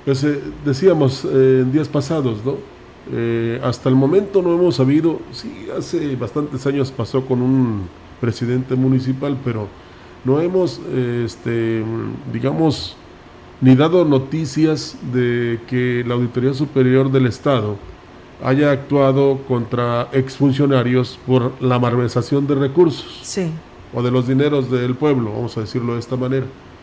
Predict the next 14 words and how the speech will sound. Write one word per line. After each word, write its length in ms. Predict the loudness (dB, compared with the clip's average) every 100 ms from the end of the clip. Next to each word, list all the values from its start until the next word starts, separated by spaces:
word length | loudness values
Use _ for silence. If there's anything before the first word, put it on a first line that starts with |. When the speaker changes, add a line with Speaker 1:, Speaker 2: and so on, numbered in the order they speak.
| -20 -20 -2
Speaker 1:
Pero 180 | 2 4
también 380 | 2 0 2 2
está 200 | 2 2
la 100 | 0
otra 180 | 2 0
instancia, 520 | 2 0 0 -2 -2
que 140 | -2
es 80 | 0
la 80 | 2
Auditoría 420 | 0 0 0 0
Superior 440 | -2 -2 -2 -2
de 80 | -2
la 100 | -2
Federación. 640 | -2 0 0 0 -2 -2